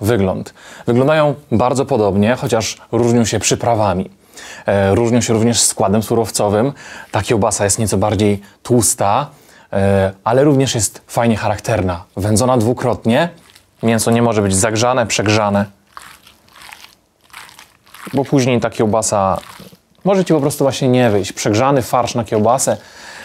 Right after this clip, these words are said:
może skutkować później tym, że ten tłuszcz się będzie dziw-, dziwnie zachowywał, że będą jakieś podcieki tłuszczu pod osłonką, mm, w tym przypadku białkową. Okej,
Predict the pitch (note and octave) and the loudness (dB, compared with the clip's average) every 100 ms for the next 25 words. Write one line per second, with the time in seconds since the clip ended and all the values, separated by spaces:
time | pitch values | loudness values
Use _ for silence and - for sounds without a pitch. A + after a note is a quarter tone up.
0 | - - A#2 - - A#2+ A#2+ C3+ B2 A#2 | -12 -4 -2 -2 -4 -2 -2 0 0 2
1 | F#3+ F#3 C3 A#2+ - E3+ F3+ - C#3+ C#3+ | 2 2 2 0 0 2 2 0 0 0
2 | C3 C#3 A#2+ C3+ C3 A#2+ B2 B2 A#2 A2+ | 2 2 2 2 2 0 0 0 2 2
3 | A2 A2+ A#2+ - B2+ - D3+ C#3+ D3 C3+ | 2 0 -2 -6 -6 -4 -2 0 0 0
4 | C#3 C3+ B2+ A2+ - C#3+ D3+ D3 C#3 B2+ | -2 -2 -2 -2 0 2 2 2 0 -2
5 | A#2+ - - - - - - - G2 A2 | -2 -12 -20 -20 -20 -20 -20 -10 -6 -2
6 | A2 A2 A2 G2+ - - - - A#2+ - | -2 -2 -2 -4 -12 -20 -20 -6 -4 -2
7 | A#2+ - A#2 A#2+ A2+ C#3 A2+ A2+ A2+ - | -4 0 2 2 2 0 0 0 -2 -8
8 | _ _ - - - - - _ - - | _ _ -20 -20 -20 -20 -20 _ -20 -20
9 | - - - - - - - - - G2 | -14 -14 -14 -18 -20 -20 -10 -6 -2 0
10 | G2+ | 0